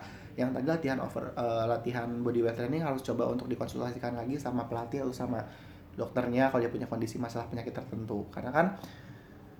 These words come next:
orang obesitas itu kan berat, bobot, berat, bobot berat badannya udah sangat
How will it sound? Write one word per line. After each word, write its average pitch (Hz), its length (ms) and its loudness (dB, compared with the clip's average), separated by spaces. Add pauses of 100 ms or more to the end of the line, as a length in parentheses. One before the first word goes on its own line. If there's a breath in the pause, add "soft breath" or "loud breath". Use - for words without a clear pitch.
(320)
orang 123 300 0
obesitas 113 240 -2
itu 131 100 -2
kan 180 120 4
berat, 160 180 4
bobot, 120 320 2
berat, 117 260 4
bobot 113 380 2
berat 113 220 4
badannya 117 360 2
udah 117 240 4 (160)
sangat 120 300 -2